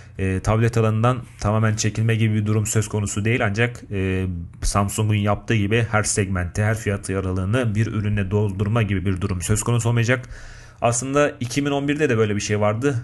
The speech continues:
Flyer tablet çıktı. Başka bir tablet görmedik H D C'den Türkiye'de. Bir de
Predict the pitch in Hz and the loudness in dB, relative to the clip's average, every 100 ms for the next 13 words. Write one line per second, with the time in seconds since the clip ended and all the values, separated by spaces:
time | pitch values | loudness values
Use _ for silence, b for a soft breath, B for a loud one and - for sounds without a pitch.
0 | - - 113 117 110 - 107 110 110 95 | -8 -4 2 2 2 0 0 0 -2 -4
1 | - 113 113 117 107 110 110 110 117 123 | -2 0 0 -2 -2 0 -2 -2 -4 -2
2 | 98 85 87 - 95 92 92 92 - 95 | -4 -4 -6 -6 -6 -4 -4 -4 -4 -6
3 | - 98 113 107 104 110 | -4 0 0 0 0 0